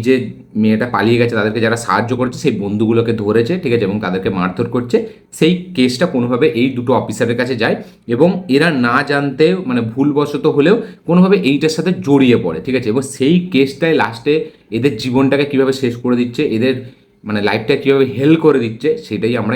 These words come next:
এখানে দেখতে পাচ্ছি। এবার এই ফিল্মটা মানে কোনো এরকম আপনি জিনিস পাবেন না যে প্রচুর কিছু হেভি কোনো সিরিয়াল কিলার আছে বা কোনো অ্যান্টাগনিস্ট আছে যে বিশাল লেভেলে কিছু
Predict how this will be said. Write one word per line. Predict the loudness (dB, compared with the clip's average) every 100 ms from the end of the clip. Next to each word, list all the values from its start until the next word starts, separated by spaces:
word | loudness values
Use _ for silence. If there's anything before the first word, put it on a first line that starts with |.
| -4
এখানে | -4 -4 -4
দেখতে | -4 -6
পাচ্ছি। | -6 -8 -16 -20 _ -4
এবার | 0 0 -2 -6 -2
এই | 0 0
ফিল্মটা | 0 0 2 2 0 -2 -12 _ -6
মানে | -4 -4 -2
কোনো | 0 2 2 2
এরকম | 2 2 0 -4 -6
আপনি | -4 -2 -2
জিনিস | -2 -2 -2
পাবেন | 0 2
না | 0 -2 -12 _ -6
যে | -4 0
প্রচুর | 2 4 2 2 -12 _ _ -10
কিছু | -2 -2 0
হেভি | 2 4 2 0
কোনো | 0 0 -2 -12 -10
সিরিয়াল | 0 4 4 4 2
কিলার | 2 4 2
আছে | 0 2 2 0
বা | -2 0
কোনো | 0 0 -2 -6 -20 _ _ _ -2
অ্যান্টাগনিস্ট | 0 2 2 0 0 0 -2
আছে | 0 0 2
যে | 0 -2
বিশাল | -2 2 4
লেভেলে | 4 4 2 0 -14 -12
কিছু | -8